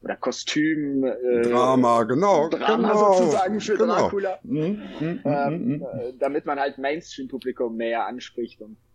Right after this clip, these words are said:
Speaker 1: ähm, und es ist ja quasi so, also es kommt einem so vor, wenn man das nochmal alles so retrospektiv betrachtet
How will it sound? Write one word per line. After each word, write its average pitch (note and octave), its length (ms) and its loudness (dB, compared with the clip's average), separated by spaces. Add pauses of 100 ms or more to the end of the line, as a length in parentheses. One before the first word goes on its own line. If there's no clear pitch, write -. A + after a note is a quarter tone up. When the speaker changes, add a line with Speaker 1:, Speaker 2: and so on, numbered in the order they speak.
(400)
Speaker 1:
ähm, G#2+ 540 -6 (240)
und A#2+ 120 -4
es A#2+ 80 -4
ist D3+ 140 -2
ja C3+ 80 2
quasi C3+ 360 -6
so, D3 140 -2
also B2 240 -2
es - 140 -14
kommt - 240 -4
einem B2 180 -2
so A#2+ 100 -4
vor, C3+ 300 -2
wenn B2+ 140 -4
man B2 80 -6
das A#2+ 160 -8
nochmal A#2+ 300 -6
alles A#2 260 -2
so A#2 160 -2
retrospektiv A#2 760 -8
betrachtet - 600 -4